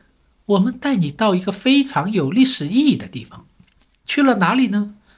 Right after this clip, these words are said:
就是百科全书派当年聚会的场所，印刷百科全书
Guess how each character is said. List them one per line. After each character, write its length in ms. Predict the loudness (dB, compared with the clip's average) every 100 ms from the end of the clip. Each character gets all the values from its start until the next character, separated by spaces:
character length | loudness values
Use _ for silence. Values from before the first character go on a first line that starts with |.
| _ _ _ _
就 160 | -4 -2
是 180 | 0 -4
百 500 | -2 -2 0 0 -4
科 400 | -2 -2 -2 -4
全 440 | -4 -2 -2 -4
书 280 | -8 -10 -10
派 380 | -4 -4 -4 -8 _ _ _ -4
当 300 | -2 -2 -6
年 280 | -6 -6 -12
聚 340 | -4 -2 0
会 240 | -2 -2 -2
的 160 | -2
场 380 | -8 -12 -6 -6
所， 360 | -6 -10 -18 -20 _ _ _ _ -4
印 340 | -2 0 -2
刷 400 | -4 0 2 0
百 380 | -2 -6 -8 -14
科 340 | -12 -4 -4 -4
全 380 | -10 -12 -10
书 240 | -8 -6